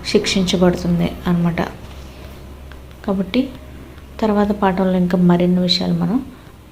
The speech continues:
తెలుసుకుందాము. ఇంతటితో ఈ పాఠం అయితే పూర్తయింది. మరి యేసయ్య మార్గంలో నడుచుకోండి, యేసయ్య యందు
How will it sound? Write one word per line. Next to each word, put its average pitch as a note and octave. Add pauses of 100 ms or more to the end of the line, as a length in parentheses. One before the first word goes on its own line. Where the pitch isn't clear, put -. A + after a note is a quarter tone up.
తెలుసుకుందాము. F3 (540)
ఇంతటితో G3
ఈ A#3+
పాఠం F#3+
అయితే G3
పూర్తయింది. F#3 (640)
మరి F3
యేసయ్య F#3+
మార్గంలో F#3
నడుచుకోండి, F#3+
యేసయ్య E3+
యందు E3+